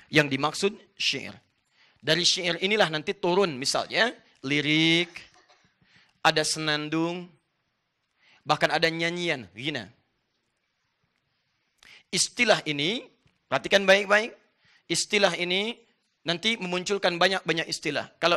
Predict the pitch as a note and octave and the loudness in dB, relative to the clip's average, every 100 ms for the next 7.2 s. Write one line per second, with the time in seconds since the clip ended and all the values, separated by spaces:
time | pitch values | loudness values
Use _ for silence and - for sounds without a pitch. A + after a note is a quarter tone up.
0 | F3 E3+ F3 F3 G#3 A3 - C#3+ D#3 E3+ | 2 2 2 2 -4 -6 -6 -8 -6 -8
1 | E3 D#3+ D3+ D#3+ C3 B2 G#2 - _ _ | -6 -6 -2 -4 -4 -10 -12 -18 _ _
2 | _ _ _ _ _ _ _ _ - F3 | _ _ _ _ _ _ _ _ -8 -2
3 | E3+ F#3 E3+ E3 D#3+ D#3+ E3 D3+ B2+ G2+ | 2 2 2 0 0 0 0 0 -4 -16
4 | _ - C3+ C#3 C3+ D#3+ D#3+ _ _ _ | _ -10 -8 -6 -8 -10 -16 _ _ _
5 | _ _ _ _ _ _ _ _ - F3 | _ _ _ _ _ _ _ _ -6 2
6 | F#3+ G#3 G3+ G3 F#3+ G3+ G3+ F3+ F#3 F#3+ | 4 4 0 2 2 2 0 -2 -4 -6
7 | E3+ E3+ | -6 -6